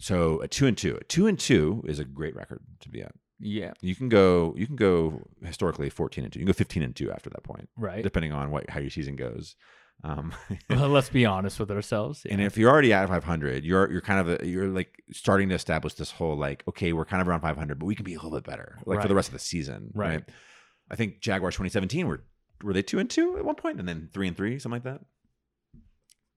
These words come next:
Speaker 2: Did they not go three and one?
Speaker 1: Ooh, I don't know. That'd be good, good one to go back and look at. We can go fact check that.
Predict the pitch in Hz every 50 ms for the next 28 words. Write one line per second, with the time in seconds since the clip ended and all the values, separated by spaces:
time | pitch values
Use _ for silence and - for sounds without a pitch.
0 | _ _ - 135 127 185 208 233 262 277 269 294 277 - 254 254 262 262 254 247
1 | 262 277 320 311 _ _ - - - _ _ _ _ _ _ _ _ _ - -
2 | 78 87 113 95 67 50 50 50 50 - 90 101 98 95 67 - - - 71 73
3 | 69 71 71 65 64 65 - - - 78 69 69 67 67 64 67 64 60 - 64
4 | 60 - 52 - - _ - - _ _ _ _ - - 73 - 69 65 67 67
5 | 64 64 - - 80 - - - - 78 73 - - 90 92 98 104 -